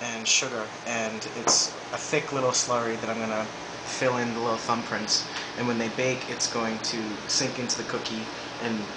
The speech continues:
just form this, like, button of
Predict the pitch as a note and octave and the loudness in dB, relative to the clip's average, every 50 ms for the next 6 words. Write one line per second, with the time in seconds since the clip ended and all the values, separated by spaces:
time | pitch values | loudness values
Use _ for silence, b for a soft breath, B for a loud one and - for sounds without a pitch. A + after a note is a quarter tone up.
0 | - - B2 A2+ - - - - B2+ A#2+ A#2 A#2 A2+ A2 - - - - - - | -4 0 2 2 2 2 2 2 2 2 2 2 2 4 4 4 4 4 2 -2
1 | - - - - - - - - - - - - - - C#3 B2 - B2+ A#2 A2 | -6 -8 -8 -8 -8 -8 -10 -10 -10 -10 -10 -8 -8 -8 -8 -6 -4 -4 -4 -4
2 | - - - - C#3+ C#3 C3 - C3 B2 A#2+ A2+ A2 - A#2 A#2 A2+ A2 G#2+ G#2 | -6 -8 0 6 8 8 8 8 6 2 2 0 0 0 0 2 2 0 0 -2
3 | - - | -6 -6